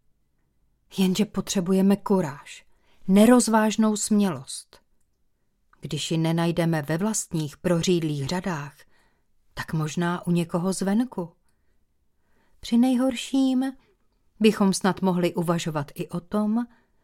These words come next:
že někoho zvenku obětujeme." Lesní královna se uvelebila na desku stolu a zívla.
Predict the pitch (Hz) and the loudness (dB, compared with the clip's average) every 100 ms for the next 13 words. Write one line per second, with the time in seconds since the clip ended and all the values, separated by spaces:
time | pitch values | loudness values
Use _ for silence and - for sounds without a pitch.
0 | _ _ _ _ - 165 147 147 147 147 | _ _ _ _ -8 -4 -2 -4 -4 -6
1 | 160 147 160 165 175 - 208 208 - _ | -4 -4 -4 -2 -4 -6 -8 -8 -12 _
2 | _ _ _ _ _ _ - 160 202 247 | _ _ _ _ _ _ -10 0 2 2
3 | - 247 214 170 160 - _ _ _ _ | 0 0 0 -2 -8 -14 _ _ _ _
4 | _ _ _ _ _ _ _ _ _ _ | _ _ _ _ _ _ _ _ _ _
5 | _ _ _ _ _ _ _ _ - 180 | _ _ _ _ _ _ _ _ -2 -2
6 | - 180 165 - 165 165 180 185 185 - | 0 0 -2 -4 -2 -2 -2 -2 -4 -4
7 | 170 - 165 170 170 170 170 170 151 156 | -8 -4 -2 -2 -2 -4 -2 -4 -4 -6
8 | - - - - 160 165 160 156 143 135 | -8 -10 -12 -8 -6 -6 -6 -6 -6 -6
9 | 135 127 | -8 -10